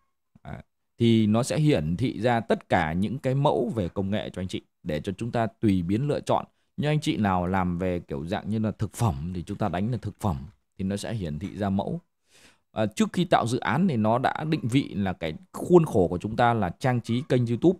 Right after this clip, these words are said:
tức là cái ảnh bìa kênh YouTube. Thế nên nó sẽ hiển thị ra cho chúng ta những cái mẫu thuộc cái khổ này. Đấy, tất cả những cái khổ là mẫu nào mà thuộc cái khổ mười chín chấm sáu này thì nó sẽ gì ạ? Nó sẽ hiển thị ra đây ở trong phần thiết kế được gọi là cái phần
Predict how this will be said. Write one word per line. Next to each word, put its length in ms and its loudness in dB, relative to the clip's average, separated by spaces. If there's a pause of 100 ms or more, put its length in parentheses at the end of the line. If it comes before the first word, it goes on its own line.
tức 140 -4
là 120 0
cái 340 -4
ảnh 300 0
bìa 260 4
kênh 140 -2
YouTube. 360 -2
Thế 80 -4
nên 220 0
nó 200 -2
sẽ 180 -6
hiển 240 2
thị 180 -4
ra 220 0
cho 140 -6
chúng 140 -6
ta 120 0
những 260 0
cái 160 -2
mẫu 360 0 (180)
thuộc 260 6
cái 80 0
khổ 300 0
này. 200 -2 (500)
Đấy, 300 -6 (140)
tất 200 2
cả 160 2
những 180 -2
cái 120 -2
khổ 360 2
là 420 -2 (340)
mẫu 240 6
nào 260 4
mà 160 0
thuộc 260 4
cái 100 -2
khổ 260 0
mười 180 2
chín 160 -4
chấm 140 0
sáu 240 2
này 200 -2 (280)
thì 260 6
nó 220 0
sẽ 300 -4
gì 80 -2
ạ? 80 -4 (100)
Nó 100 -8
sẽ 140 -6
hiển 180 -2
thị 160 -4
ra 140 0
đây 180 0 (160)
ở 200 0
trong 200 -2
phần 160 0
thiết 180 -4
kế 260 0 (180)
được 220 2
gọi 240 -2
là 120 -6
cái 140 -10
phần 200 -2